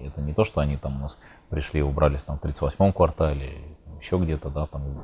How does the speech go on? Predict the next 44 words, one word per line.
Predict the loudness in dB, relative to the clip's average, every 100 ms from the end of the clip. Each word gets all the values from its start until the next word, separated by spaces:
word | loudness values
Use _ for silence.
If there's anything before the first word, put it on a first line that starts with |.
| -4
там | -2
где | -2
это | -2
будет | 0 0
заметно. | 2 0 -2
То | -8
есть | -4
они | -2
стараются, | 2 4 6 4 -2 -18 -20 -20 -6
э, | 0 2 2
убирать | 2 6 6 6
те | 2
территории, | 0 2 6 6
до | 6
которых | 2 0 0 0
не | 0
до-, | 0 2
не, | 2 4
мы | 6
не | 4
добираемся. | 4 4 4 2 -6 -4
Но | -4
в | -2
целом, | 0 4 4
мне | 4
кажется, | 4 2 2 -4
все, | 0 -2
что | -2
касательно, | -4 -2 0 0 0 0 -2 -12 -20 -10
м, | -4 -2 -2 -2 -4
субботников, | 2 6 6 6 0 -2
то, | -2
что | 4
в | 4
этом | 6 6
году | 4 4
все | 2 0
говорят, | 0 2
ну | 4
вот, | 6 6 2 -10 -8 -10 -12 -16 -20 -20 -14 0
двадцать | 6 6 4 -2 2 2 2 4
второго | 6 8 6
апреля | 6 8 8 8
приурочили. | 6 2 6 6 6 4 2 0